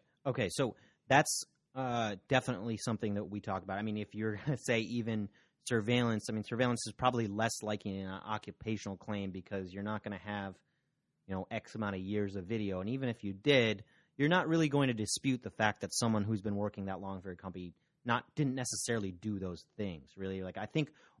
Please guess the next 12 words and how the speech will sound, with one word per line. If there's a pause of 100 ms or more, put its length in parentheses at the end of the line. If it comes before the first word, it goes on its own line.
one
of
the
main
defenses
for
an
occupational
claim,
other
than
coverage,